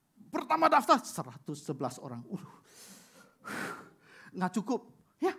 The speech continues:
benar-benar nggak cukup. Ya. Karena budget kita itu ya hitungannya dua puluh, tiga puluh lah, banter-banter gitulah.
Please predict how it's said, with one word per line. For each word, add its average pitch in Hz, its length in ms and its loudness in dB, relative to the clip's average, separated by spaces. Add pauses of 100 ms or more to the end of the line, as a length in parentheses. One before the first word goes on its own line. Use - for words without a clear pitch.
(100)
benar-benar 415 320 -4
nggak 403 160 -4
cukup. 415 320 -2
Ya. 381 160 2 (640)
Karena 370 240 0
budget 254 480 4
kita 339 240 2
itu 415 240 4
ya 277 80 6
hitungannya 247 560 4
dua 208 240 4
puluh, 269 160 -4
tiga 185 240 -4
puluh 269 240 -4
lah, 277 80 -4
banter-banter 220 800 -4
gitulah. 226 320 -10